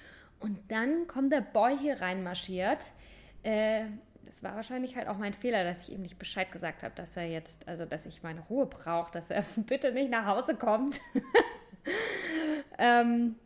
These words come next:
ja, aber ich meine, da habt ihr ja, vielleicht lasse ich's drin, dann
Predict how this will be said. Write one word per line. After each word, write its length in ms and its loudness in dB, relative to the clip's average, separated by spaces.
ja, 340 4
aber 440 2
ich 120 -14
meine, 300 -12
da 120 -10
habt 180 -12
ihr 60 -2
ja, 160 -2
vielleicht 420 0
lasse 220 -4
ich's 100 -14
drin, 240 -8
dann 220 -8